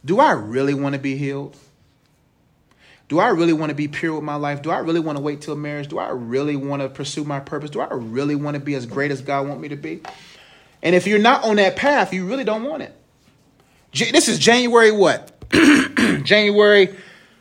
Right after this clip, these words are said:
seventeenth. How many people wanted to be healthy? Everybody start New Year's resolutions, right?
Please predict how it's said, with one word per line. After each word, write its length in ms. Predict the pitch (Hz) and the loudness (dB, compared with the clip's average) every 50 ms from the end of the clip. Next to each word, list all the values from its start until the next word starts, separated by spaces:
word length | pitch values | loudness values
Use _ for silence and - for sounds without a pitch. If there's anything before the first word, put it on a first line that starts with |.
| _ _ _ _ _ _ _ _ _ _ _ _ - | _ _ _ _ _ _ _ _ _ _ _ _ -8
seventeenth. 640 | - - 233 247 247 247 233 240 262 262 202 165 | 0 4 6 6 6 4 2 2 2 2 2 2
How 220 | 143 214 247 277 302 | 2 4 4 4 4
many 200 | 285 294 285 240 | 4 -2 -4 -2
people 240 | 226 285 220 214 185 | -2 -2 -2 -2 -4
wanted 240 | 202 233 240 233 | -4 -2 -2 -2
to 60 | 220 190 | -4 -4
be 140 | 226 214 | -4 -2
healthy? 300 | 202 220 185 165 - 165 | 0 2 0 0 0 -2
Everybody 300 | 196 226 233 240 233 233 | -2 -2 2 2 0 0
start 260 | 226 - 247 196 170 175 | 0 2 2 2 2 2
New 120 | 202 240 | -2 -4
Year's 240 | 254 254 254 226 202 | -4 -4 -4 -4 -4
resolutions, 500 | 233 226 202 214 226 202 147 165 151 147 | -4 -4 -4 -4 -4 -4 -4 -6 -6 -4
right? 260 | 175 185 202 220 | -2 -2 -2 -4